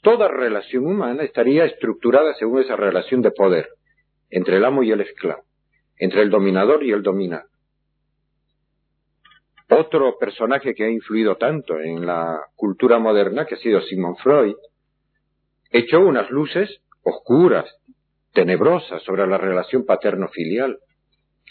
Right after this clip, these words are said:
Se esconderían todo tipo de malicias en la relación de los hijos con su padre y con su madre. En cambio, la Sagrada Escritura dice cosas maravillosas sobre la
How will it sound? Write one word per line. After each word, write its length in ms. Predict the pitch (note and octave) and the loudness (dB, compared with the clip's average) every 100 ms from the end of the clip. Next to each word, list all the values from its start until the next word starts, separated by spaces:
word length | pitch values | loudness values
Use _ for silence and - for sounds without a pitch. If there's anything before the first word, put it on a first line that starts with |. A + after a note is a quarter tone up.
| _ - _ - | _ -20 _ -4
Se 80 | A#2+ | -2
esconderían 840 | - A#2 A2+ A2 D3+ F3 C#3+ A3+ - _ _ - | 2 0 2 0 2 2 2 -2 -10 _ _ 2
todo 320 | E3+ F#3+ C#3+ | 2 4 0
tipo 500 | - B2 - D#3+ G3+ _ | -4 -8 -4 -4 -4 _
de 120 | A2 | -4
malicias 680 | G#2 G2+ D3+ F3 - B2 D#3 - | -2 -2 -4 -10 -12 -10 -10 -8
en 100 | A2+ | -2
la 80 | A2 | 0
relación 460 | G#2 F#2+ - D#3+ | 0 -2 -2 0
de 80 | D#3+ | 2
los 200 | G2+ - | 0 -2
hijos 280 | D#3 - A#2 | -8 -6 -8
con 160 | F#2+ E2+ | -8 -10
su 140 | F2+ | -6
padre 320 | - A#2+ D3 A#2+ | 0 0 0 -4
y 40 | |
con 160 | D#2+ D#2 | -8 -12
su 120 | D#2+ | -8
madre. 380 | G2 C#3+ - - _ _ _ _ _ _ _ _ _ _ _ _ _ _ - _ _ _ _ _ _ _ _ - | -6 -6 -8 -14 _ _ _ _ _ _ _ _ _ _ _ _ _ _ -20 _ _ _ _ _ _ _ _ -2
En 160 | G2+ | 2
cambio, 280 | C#3 F3 G#3+ | 2 2 2
la 120 | F#3 | -2
Sagrada 340 | - G2 G#2 G2 | -2 0 2 0
Escritura 680 | - C3 - E2 D2 - _ _ _ _ _ - | -2 -8 -6 -6 -8 -10 _ _ _ _ _ -2
dice 320 | D#3 - D#3 | -2 0 0
cosas 320 | A2+ - D3 G#2+ | 0 0 -6 -4
maravillosas 960 | F#2 F2+ F2+ F2 D3 D3+ - E3 - - _ _ | -2 -2 -4 -2 -4 -4 -18 -20 -20 -20 _ _
sobre 360 | - A#2 C#3+ D#3 | 0 4 4 4
la 200 | A2+ | 0